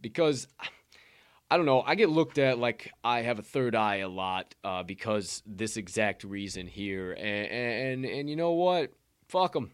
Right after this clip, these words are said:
at the end of the day, to be honest with you. <laughs> So, the, uh, the quote, my friends, and if you, if you find yourself in this too, if you're somebody who likes to get ahead of the eight ball, for lack of a better term, the legendary John Wooden once said,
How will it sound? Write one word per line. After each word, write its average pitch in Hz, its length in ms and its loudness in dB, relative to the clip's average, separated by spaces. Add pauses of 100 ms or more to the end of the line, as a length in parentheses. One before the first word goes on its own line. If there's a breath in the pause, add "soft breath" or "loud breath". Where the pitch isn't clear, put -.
at 135 200 2
the 143 160 2
end 135 100 2
of 143 100 0
the 131 80 0
day, 117 240 6
to 101 80 -2
be 104 160 0
honest 101 360 -2
with 104 200 -6
you. 92 120 -6
<laughs> - 0 -
So, 143 500 6 (720 loud breath)
the, 165 300 4
uh, 151 260 6
the 143 80 0
quote, 196 280 6
my 139 140 4
friends, 127 300 0
and 131 80 0
if 135 120 0
you, 156 260 0 (120)
if - 60 -12
you 127 100 -4
find 131 260 -2
yourself 123 320 -4
in 117 80 -6
this 117 180 -4
too, 127 240 -4
if 104 120 -8
you're 110 100 -4
somebody 117 280 -2
who 107 60 -2
likes 117 220 -2
to 104 60 -10
get 110 240 -2
ahead 110 580 -2
of 101 160 -4
the 95 140 -6
eight 95 160 -6
ball, 92 200 -4
for 98 140 -10
lack 92 220 -2
of 92 80 -12
a 90 40 -8
better 87 220 -8
term, 107 400 -6 (140)
the 107 80 -4
legendary 117 960 0 (520 soft breath)
John 110 380 0
Wooden 98 300 -2
once 90 260 -6
said, 95 440 -4